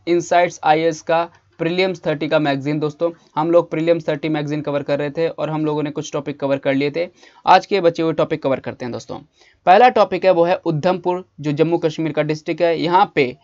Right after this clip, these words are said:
अर्थक्वेक ऑब्जर्वेटरी हाल ही में सेटअप करी गई थी, इसी वजह से टॉपिक न्यूज़ में आ गया। समझते हैं दोस्तों, ये जो अर्थक्वेक ऑब्जर्वेटरी सेटअप करी गई है, ये कौन से एफर्ट के तहत सेटअप करी गई है? दोस्तों, एक एफर्ट लिया जा रहा है गवर्नमेंट के द्वारा, वो है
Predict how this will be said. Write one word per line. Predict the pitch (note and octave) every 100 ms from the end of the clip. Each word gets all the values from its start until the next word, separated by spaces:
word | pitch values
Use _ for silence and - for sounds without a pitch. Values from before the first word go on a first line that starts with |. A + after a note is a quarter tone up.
| _ _ _ _ F3+
अर्थक्वेक | G#3+ A3 F3+ G3+ G3 -
ऑब्जर्वेटरी | E3 D3 E3 D#3 E3 D#3 F3+
हाल | E3 C#3
ही | D#3
में | E3+ F#3
सेटअप | F#3+ E3+ C#3
करी | D3+ C#3
गई | B2 B2
थी, | B2+
इसी | B2 D3+ D3+ D#3
वजह | D3
से | D3 D#3 D3 _ -
टॉपिक | - - E3
न्यूज़ | D#3 C3+
में | C3
आ | B2
गया। | A2 - _
समझते | - E3 D#3+
हैं | F3+
दोस्तों, | E3+ E3+ F3 - - - -
ये | G#3+
जो | C#4
अर्थक्वेक | B3+ - G#3 A#3 A3 A#3 -
ऑब्जर्वेटरी | F#3 E3 F#3 F#3 D#3+ G3
सेटअप | F#3 E3+ D#3+
करी | E3 F#3
गई | E3 C#3
है, | D3 F3+ _ _ D3+
ये | E3+ G#3
कौन | F#3+ F#3+
से | G3 -
एफर्ट | F#3 F#3 F#3+
के | G3+
तहत | G3 F#3 F3+
सेटअप | F3+ F#3
करी | F#3 F3
गई | F3+
है? | F3+ F#3+
दोस्तों, | E3 D#3+ F3
एक | - C3+
एफर्ट | D#3 E3 F#3+
लिया | F3 D#3+
जा | D3 D#3+ D3
रहा | D#3+
है |
गवर्नमेंट | D3+ D3+ D3
के | D3+
द्वारा, | C#3+ D#3
वो | D#3 D3+
है | E3+